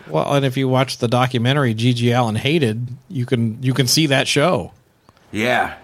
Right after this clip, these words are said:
Speaker 2: it's crazy.
Speaker 1: It's, that, that, that, have you seen that documentary?
Speaker 2: I think so, a while back.
Speaker 1: It was, it's, and it's made by Todd Phillips, who wound up being the director of the movie The Hang-, the Hangover series, and it,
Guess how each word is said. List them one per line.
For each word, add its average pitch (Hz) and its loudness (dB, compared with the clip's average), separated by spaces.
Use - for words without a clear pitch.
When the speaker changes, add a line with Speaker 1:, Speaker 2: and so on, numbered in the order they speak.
Speaker 2:
it's 127 0
crazy. 98 2
Speaker 1:
It's, - -20
that, 147 2
that, 120 0
that, 120 -2
have 135 0
you 160 0
seen 180 0
that 185 0
documentary? 190 0
Speaker 2:
I - -2
think 175 -2
so, 120 0
a 110 -6
while 131 0
back. 127 -2
Speaker 1:
It 151 2
was, 143 0
it's, 135 0
and 151 2
it's 127 0
made 175 2
by 151 2
Todd 160 0
Phillips, 202 0
who 135 0
wound 160 2
up 131 0
being 151 2
the 135 4
director 131 2
of 123 2
the 120 2
movie 135 2
The 110 0
Hang-, 165 2
the 120 2
Hangover 147 0
series, 101 -2
and 117 0
it, 131 -2